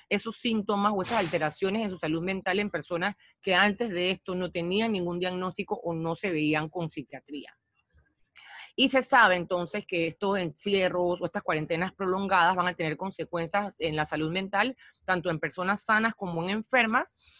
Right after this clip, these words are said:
eh, obviamente por todos los cambios y todo el a-, la, la adaptación que estamos teniendo, ¿verdad?, en nuestra vida cotidiana, pues obviamente dentro del contexto de la pandemia actual.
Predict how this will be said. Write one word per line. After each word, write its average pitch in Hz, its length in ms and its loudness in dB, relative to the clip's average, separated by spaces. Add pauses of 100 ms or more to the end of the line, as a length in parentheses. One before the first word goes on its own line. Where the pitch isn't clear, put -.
(200)
eh, 196 220 2
obviamente 208 520 2
por 175 320 -6
todos 226 320 2
los 214 120 -2 (100)
cambios 202 580 0 (260)
y 190 120 -2
todo 214 400 6
el 196 220 2
a-, 170 300 4
la, 180 160 -4
la 170 200 4
adaptación 165 680 2
que 233 80 -6
estamos 208 320 -2
teniendo, 175 500 -2
¿verdad?, 165 300 0
en 190 100 0
nuestra 160 280 -2
vida 156 240 2
cotidiana, 226 800 0 (320)
pues 185 120 0
obviamente 180 460 2
dentro 180 240 0
del 151 80 -4
contexto 160 460 -6
de 175 60 0
la 160 80 0
pandemia 147 480 -2
actual. 135 520 -8